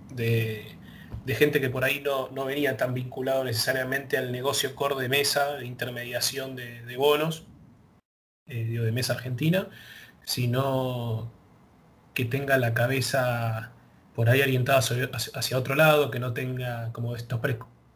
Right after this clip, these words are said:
preconceptos, digamos. Y conocí a, a Juan por el mercado, lo, lo convoqué a Juan, Juan se sumó, después sumé a,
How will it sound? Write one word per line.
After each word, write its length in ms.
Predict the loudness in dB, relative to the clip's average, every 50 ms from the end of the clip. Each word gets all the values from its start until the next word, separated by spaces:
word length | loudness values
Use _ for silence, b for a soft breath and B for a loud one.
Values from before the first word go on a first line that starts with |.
| -6
preconceptos, 600 | -4 -2 0 0 0 4 4 4 4 2 0 -2 0
digamos. 360 | 2 2 2 2 0 -4 B B B B B B B B B B _ _ _
Y 680 | -10 -8 -6 -4 -4 -4 -6 -6 -8 -10 -12 -12 -16 -18 -20 _ _ _ _ _ _ _ _ _ _ -12
conocí 440 | -8 -6 -4 -4 -4 -4 -2 -2 -2
a, 540 | -2 -2 -2 -4 -6 -6 -8 -10 -12 -18 -20 -20 -20 -20 _ _
a 120 | -12 -12
Juan 560 | -10 -4 2 6 6 6 6 6 2 -2 -6 -10 -14 _ -12
por 120 | -8 -6
el 80 | -4 -4
mercado, 760 | -2 -4 0 4 6 6 6 6 8 6 6 6 6 2 0 -4 -8 -14 -14 -16 -18 _ _ _ _ _
lo, 340 | -8 -4 -2 -2 -2 -2 -2
lo 180 | 0 0 -2 0
convoqué 300 | 0 2 2 4 4 4
a 60 | 2
Juan, 340 | 4 4 4 6 6 6 4
Juan 160 | 2 0 0
se 80 | 0
sumó, 400 | 0 -2 2 4 6 6 8 8
después 240 | 6 6 4 2 -2
sumé 320 | -4 -2 -4 -4 -4 -4 -4
a, 300 | -4 -4 -6 -8 -10